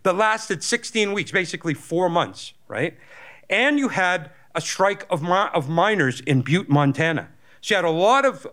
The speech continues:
uh, of strike activity, a lot of actions by the working class in nineteen nineteen. You even had a strike of the police in Boston. Yes, a major city, the police <laughs> went out on strike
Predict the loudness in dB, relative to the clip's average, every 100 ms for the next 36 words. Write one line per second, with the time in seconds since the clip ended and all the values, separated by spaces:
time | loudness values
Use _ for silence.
0 | 0 0 2 -4 -4 -2 2 2 -2 -10
1 | -4 -4 -2 -4 0 2 0 -4 -4 0
2 | 2 2 0 -2 -4 -2 -4 -2 -2 -2
3 | -2 -2 -4 -2 -2 -2 -6 -4 -6 -6
4 | -4 -4 -2 -4 -6 -20 -20 -6 0 2
5 | 4 4 4 0 0 0 0 -2 -8 -14
6 | -8 -4 -4 -2 0 0 -2 -12 -20 -20
7 | -4 -2 0 -2 0 2 4 4 2 0
8 | -4 2 6 6 4 -2 -4 -6 -4 -2
9 | -2 -6 -6 -6 0 2 2 2 0 2
10 | 0 0 0 -2 -4 -2 0 0 -4 -12
11 | -8 -4 -2 -2 0 0 -2 -2 -2 -2